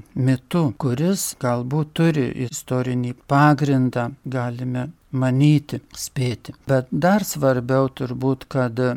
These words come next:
Abraomo, taip pat Izaoko ir Jokūbo istorija, tai tokia reflektuota praeitis. Iš vėlesnės perspektyvos žydai apmąsto savo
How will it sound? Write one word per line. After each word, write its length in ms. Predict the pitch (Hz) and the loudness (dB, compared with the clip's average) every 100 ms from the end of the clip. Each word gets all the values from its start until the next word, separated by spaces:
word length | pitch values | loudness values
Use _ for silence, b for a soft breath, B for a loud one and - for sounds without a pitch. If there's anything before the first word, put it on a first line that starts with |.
| 240 | -4
Abraomo, 800 | 143 127 123 120 143 180 170 135 | -2 -2 -2 0 2 4 4 2
taip 280 | - 120 - | -2 -6 -4
pat 200 | 123 127 | -4 -4
Izaoko 680 | 117 117 120 165 180 147 123 | -4 -2 0 0 0 -2 -2
ir 80 | |
Jokūbo 640 | 123 120 - 175 180 151 131 | -2 -4 -4 -4 -4 -2 -4
istorija, 640 | 131 - 151 160 160 147 | -4 -6 -2 -2 0 -4
tai 220 | 131 156 156 | -4 -6 -6
tokia 400 | 139 131 151 147 - | -6 -6 -4 -4 0
reflektuota 1300 | 143 156 - 147 139 - - 170 165 151 151 139 - | 4 4 4 0 0 -2 -6 0 2 0 -2 -4 -6
praeitis. 1200 | - 135 143 143 143 143 143 - 156 117 - - - | -8 -2 0 0 -2 -2 -2 -4 -4 -4 -6 -14 -14
Iš 380 | - 135 123 - | -6 -6 -6 -8
vėlesnės 1000 | 131 131 123 120 - 131 151 180 180 - | -2 0 0 -2 -4 0 4 4 2 -4
perspektyvos 1200 | - 135 131 - 131 120 - 147 160 156 156 151 | -8 -12 -10 -10 -10 -10 -8 -4 -2 0 -2 -4
žydai 600 | - 147 180 165 160 156 151 | -6 0 0 0 -2 -2 -4
apmąsto 920 | 135 135 - 135 143 147 147 - 135 131 | -2 -2 0 0 2 2 0 -6 -4 -4
savo 500 | - - 131 131 131 | -4 -4 -4 -2 -2